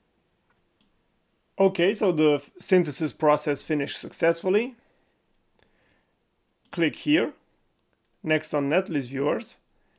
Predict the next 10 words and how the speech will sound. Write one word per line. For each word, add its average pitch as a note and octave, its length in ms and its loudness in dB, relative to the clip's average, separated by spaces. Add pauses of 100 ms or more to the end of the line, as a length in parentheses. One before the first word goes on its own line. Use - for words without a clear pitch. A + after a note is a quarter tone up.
(420)
and A#3 200 -2
see A3+ 220 -2
how G#3+ 200 6
our A3+ 220 6
R D#3+ 180 6
T E3 200 2
L D#3+ 100 6
looks F#3 340 4
like. - 320 -8 (3250)
So E3+ 400 2